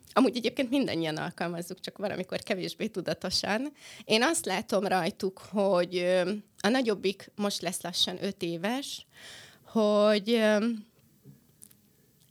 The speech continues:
tehát ami nekem sok-sok évnyi rutin volt, hogy mondjuk megtanuljam például fenntarthatósággal kapcsolatban,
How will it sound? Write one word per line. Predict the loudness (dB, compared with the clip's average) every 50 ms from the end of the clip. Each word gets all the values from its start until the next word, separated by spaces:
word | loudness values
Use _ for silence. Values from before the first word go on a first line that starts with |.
| _ _ -8 -4
tehát | -2 -2 0 2
ami | 2 4 4 6 4
nekem | 4 2 2 0 0 0 0 0 0
sok-sok | -2 -2 -2 -4 -2 -2 -2 -4 -2 0
évnyi | 0 0 2 2 2 0 2
rutin | 2 0 0 -2 -2 -2 -2 -2 0
volt, | 0 2 2 2 0 -2 -4 -8 -14 -20 _
hogy | -2 2 2 2
mondjuk | 2 2 -2 -2 -4 -6 -4
megtanuljam | -4 -6 -6 -6 -6 -6 -4 -4 -4 -6 -4 -4 -4
például | -4 -4 -4 -4 -4
fenntarthatósággal | -4 -2 -2 -2 -2 -4 -8 -10 -10 -10 -10 -8 -6 -6 -4 -6 -6 -6 -8 -8
kapcsolatban, | -4 -2 -4 -4 -4 -4 -4 -2 -2 -2 -2 -4 -6 -6